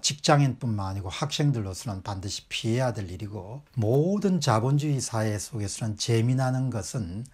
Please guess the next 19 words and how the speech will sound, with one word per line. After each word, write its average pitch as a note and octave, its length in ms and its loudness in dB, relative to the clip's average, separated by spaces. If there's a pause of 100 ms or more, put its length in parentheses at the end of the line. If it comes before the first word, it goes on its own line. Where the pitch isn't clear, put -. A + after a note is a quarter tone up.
(240)
중독성이 D#3+ 720 2
굉장히 G2+ 360 -4
강합니다. F#2 720 -8 (380)
그렇기 A2 260 -4
때문에 A#2 520 -2 (500)
중독으로부터 B2+ 840 4
적정한 C3+ 920 0 (360)
방어막을 B2 720 4
마련하는 G#2+ 480 0
것도 G2 580 -8
생산자의 C#3 640 4
몫이 G2 340 -6
아니고 F#2 340 -4
소비하시는 C3+ 800 0
분들의 F2+ 420 -6
몫이라고 G2 460 -8
볼 F#2+ 160 -12
수 - 180 -18
있죠. G#2+ 240 -14